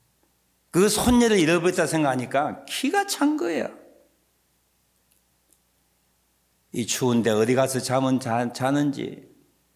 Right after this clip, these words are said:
밥은 얻어먹는지,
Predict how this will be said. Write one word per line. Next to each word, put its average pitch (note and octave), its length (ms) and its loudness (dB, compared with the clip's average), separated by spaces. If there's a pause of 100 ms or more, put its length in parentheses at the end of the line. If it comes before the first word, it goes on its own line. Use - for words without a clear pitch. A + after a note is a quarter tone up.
(1400)
밥은 D#3 340 0
얻어먹는지, C3 1000 0